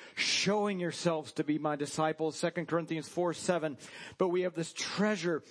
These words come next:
this Holy Spirit in jars of clay, our body, to show that this all-surpassing power is from God, not from us.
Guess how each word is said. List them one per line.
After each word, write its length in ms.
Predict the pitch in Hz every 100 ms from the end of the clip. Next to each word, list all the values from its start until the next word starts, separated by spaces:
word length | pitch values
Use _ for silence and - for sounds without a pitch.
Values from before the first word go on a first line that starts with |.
| - -
this 160 | - 147
Holy 320 | - 202 190
Spirit 540 | 185 - 220 208 185 160
in 160 | 160
jars 400 | - 185 202 170
of 120 | 175
clay, 280 | - 190 190
our 120 | 175
body, 440 | 165 175 196 170 143 - -
to 100 | -
show 380 | 170 - 214 220
that 160 | 190 -
this 200 | 190 - -
all-surpassing 1040 | 226 226 208 214 196 - 208 202 220 202
power 640 | - - 240 202 196 185 - - -
is 140 | 170 170
from 320 | - 220 180 -
God, 520 | - 240 233 202 156 117 _ _ _ _ _
not 320 | - 233 226 -
from 240 | 208 202
us. 380 | 208 190 156